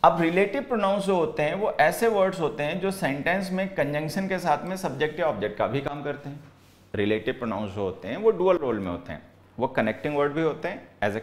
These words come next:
conjunction भी आप उनको जस्टिफाई करते हो, साथ ही साथ में प्रोनाउन होने की वजह से वो सबऑर्डिनेट क्लॉज में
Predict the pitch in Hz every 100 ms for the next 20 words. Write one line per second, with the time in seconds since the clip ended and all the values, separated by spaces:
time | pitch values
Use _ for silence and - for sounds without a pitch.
0 | 107 101 104 104 123 123 131 135 139 135
1 | 131 139 143 135 131 - 175 202 - -
2 | - - 143 220 247 226 180 196 208 165
3 | 147 147 208 180 151 147 135 117 113 113
4 | 185 165 110 170 220 160 131 120 123 131
5 | 131 123 107 104 113 127 170 220